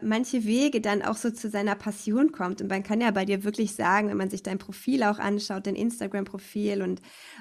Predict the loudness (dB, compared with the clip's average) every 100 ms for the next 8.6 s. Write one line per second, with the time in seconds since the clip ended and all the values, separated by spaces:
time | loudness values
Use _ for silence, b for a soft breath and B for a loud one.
0 | b 2 4 4 2 0 0 0 0 -4
1 | -2 -2 -2 -2 -2 4 4 4 2 -2
2 | -2 0 2 2 0 -2 -2 -2 0 0
3 | 0 -6 b b b b 4 6 6 2
4 | -2 -14 _ _ _ _ _ -20 -4 0
5 | 2 2 2 2 0 2 0 2 0 2
6 | 0 4 6 8 10 8 6 4 4 2
7 | 2 2 4 6 4 2 2 2 2 2
8 | -2 0 2 2 2